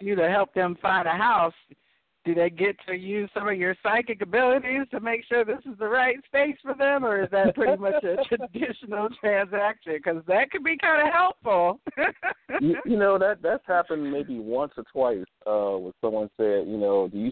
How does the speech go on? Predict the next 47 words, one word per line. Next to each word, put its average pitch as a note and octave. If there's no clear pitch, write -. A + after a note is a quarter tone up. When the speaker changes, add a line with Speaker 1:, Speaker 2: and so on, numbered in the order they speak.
Speaker 2:
see C#3
me C3+
getting B2+
this C3
house?" C3+
And G#2
I A2+
was A2
like, G2
"Well, D3
that's C3+
weird A2+
'cause A2+
I've A#2+
never B2+
been B2
asked B2+
that F#2+
before G2
about F2+
real G2+
estate." G#2+
<laughs> D#3
You E3
know, D3
I'm C#3+
like, B2+
"Well, G#2+
I, F#2+
I, -
Speaker 1:
<laughs> C4
Speaker 2:
I, -
I -
hope C4
so, C3
if, G#2
if F#2+
things C3
go A#2
the A#2
way A#2
they're A#2
supposed B2+
to," B2+
you B2+
know. C3+
Um, A2+